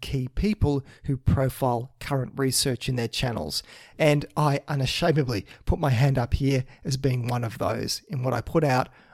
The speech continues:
on my Thinking Nutrition Facebook page and even through this podcast, which is a really nice segue into my research wrap-up segment, where I profile a study that has grabbed my attention during the week. A major review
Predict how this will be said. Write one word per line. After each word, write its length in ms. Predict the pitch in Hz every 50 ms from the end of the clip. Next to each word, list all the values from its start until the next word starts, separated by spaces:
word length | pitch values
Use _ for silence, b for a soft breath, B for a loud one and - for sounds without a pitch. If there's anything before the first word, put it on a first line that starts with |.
| b _
on 60 | -
my 80 | 127 113
Thinking 400 | 117 - 143 131 - 131 123 123
Nutrition 480 | 120 117 117 - 127 120 - - 120 113
Facebook 560 | - - 151 160 151 - - 156 151 - _
page 420 | - 151 143 151 151 143 135 - b b b b b b b
and 120 | 139 131 - -
even 400 | - - 135 127 120 131 123 131 - _ _
through 180 | - - 123
this 160 | 107 - - -
podcast, 800 | - - - - - - - - 53 53 - - - - - - _ _ _ _ B B B B B B B B B B
which 140 | - - -
is 100 | 147 -
a 60 | 160
really 260 | 156 175 175 165 156
nice 240 | 147 143 139 139 -
segue 560 | - - 214 226 196 151 139 135 131 131 135 - _ _
into 220 | 156 139 - 147
my 100 | 131 123
research 600 | 123 120 131 139 139 135 - - 143 127 - -
wrap-up 400 | - - 127 123 - 131 117 -
segment, 480 | - - - 131 123 127 123 117 - - B B B B B B B
where 160 | - 120 123
I 40 | 123
profile 640 | 123 - - - 156 147 - - 147 139 135 135 - -
a 40 | 131
study 460 | - - - - 180 202 180 156 135
that 160 | 127 135 123
has 140 | 127 117 -
grabbed 300 | - - 135 131 127 127
my 140 | 127 123 123
attention 680 | 120 - - - 180 196 202 - - 139 120 123 117 B B B B _
during 280 | - - 135 127 120 117
the 60 | 117
week. 360 | 110 113 113 110 - - - - _ _ _ _ _ _ _ _ _ _ _ _ _ _ b b b b b b b b b b b b b _ -
A 80 | 165
major 480 | 151 156 170 196 226 254 254 233 240 220
review 580 | 190 170 151 135 127 135 131 120 107 101 95